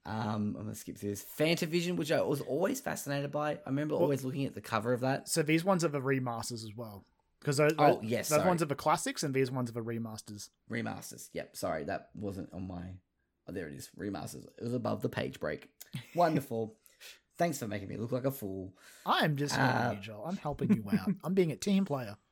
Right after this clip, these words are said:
Speaker 1: That wasn't directed at you. That was directed at life. Uh,
Speaker 2: <laughs> Life.
Speaker 1: so, um,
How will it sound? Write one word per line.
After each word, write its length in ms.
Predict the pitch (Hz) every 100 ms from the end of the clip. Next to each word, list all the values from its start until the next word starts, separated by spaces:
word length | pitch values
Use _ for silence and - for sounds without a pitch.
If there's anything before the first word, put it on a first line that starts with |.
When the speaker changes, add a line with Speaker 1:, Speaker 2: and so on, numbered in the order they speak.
| _ _ _ _ _ -
Speaker 1:
That 120 | 214
wasn't 200 | 254 294
directed 260 | 143 135 95
at 60 |
you. 140 | 92 101
That 100 | 101
was 100 | 110
directed 340 | 104 107 101
at 120 | 78 - _ _ _ _ _ _ _ _ _ -
life. 300 | 107 101 104 - _ -
Uh, 440 | 156 151 143 -
Speaker 2:
<laughs> 60 | -
Life. 240 | - - - - _ - - _
Speaker 1:
so, 760 | - - - - 247 160 170 156 - - - - - -
um, 560 | 160 156 147 147 143